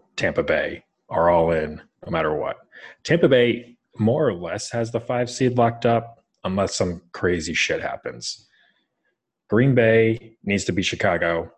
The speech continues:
They lock up the number one seed, no questions asked. If they lose to Chicago, shit gets fucking weird. Seattle can still get the number one seed. New Orleans is likely to get the number one seed if Green Bay loses to Chicago.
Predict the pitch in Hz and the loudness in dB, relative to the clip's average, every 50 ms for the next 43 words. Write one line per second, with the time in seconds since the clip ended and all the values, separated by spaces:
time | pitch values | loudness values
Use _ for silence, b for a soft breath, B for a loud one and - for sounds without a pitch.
0 | _ - - 92 90 87 87 85 82 - 85 - - 85 85 85 82 82 82 82 | _ -4 -2 -2 0 0 -2 -2 -4 -6 -8 -10 -10 -10 -10 -8 -6 -6 -6 -8
1 | 80 78 - - - 82 80 82 82 - _ _ - 90 85 - - - 87 80 | -8 -10 -10 -10 -8 -8 -10 -10 -14 -16 _ _ -12 -10 -10 -8 -6 -4 -4 -4
2 | - - 80 80 78 73 76 85 - - _ b b b b b b b - 98 | -6 -8 -8 -8 -8 -8 -8 -12 -14 -16 _ b b b b b b b -10 -4
3 | - 104 87 87 92 113 151 185 175 - 131 - - 117 - - 104 95 92 - | -4 -2 -2 2 4 6 6 6 6 4 0 0 0 -2 -2 0 0 0 0 0
4 | - 92 92 90 90 95 _ _ _ _ _ _ - - - 135 127 127 127 139 | -2 -2 -2 -2 -6 -8 _ _ _ _ _ _ -6 -4 0 0 0 0 0 -2
5 | 117 - - - - - - _ _ _ _ _ _ - 104 - - - 87 87 | -2 -2 -4 -10 -10 -10 -10 _ _ _ _ _ _ -4 -4 -4 -6 -10 -12 -10
6 | 82 85 87 95 92 90 87 90 87 85 90 95 - - - - - 92 87 92 | -10 -8 -6 -4 -4 -2 -2 -2 -2 -4 -6 -8 -14 -12 -10 -8 -4 -2 0 0
7 | 95 - 110 110 110 110 - 120 123 123 123 - 131 120 - - 131 120 117 117 | 0 -2 -4 -8 -8 -2 2 2 2 2 2 0 -2 -2 0 0 0 2 2 2
8 | 120 120 120 117 117 113 113 113 113 113 - - - 117 113 110 113 107 110 _ | 0 0 0 2 2 2 2 2 0 -2 -4 -4 -2 -2 0 0 -2 -4 -6 _
9 | b b b b b b - 95 90 87 85 92 104 117 120 120 110 117 92 82 | b b b b b b -10 -8 -6 -4 0 0 2 2 2 2 0 -2 -6 -8
10 | - 87 87 95 95 - 120 113 107 107 107 104 - 110 107 107 104 104 104 101 | -6 -4 -2 -2 -2 -2 0 0 0 0 0 -2 -2 -2 -2 -2 -2 -2 -2 -4
11 | - - - 104 98 98 95 98 - 101 98 92 - - _ _ _ _ _ - | -6 -8 -8 -8 -6 -8 -8 -8 -6 -4 -4 -4 -6 -10 _ _ _ _ _ -12
12 | 101 92 92 90 92 90 90 87 85 - - 95 - - - 101 92 87 90 90 | -10 -8 -6 -4 -4 -4 -4 -6 -8 -10 -12 -14 -14 -10 -6 -6 -4 -4 -4 -4
13 | 87 87 87 | -6 -8 -10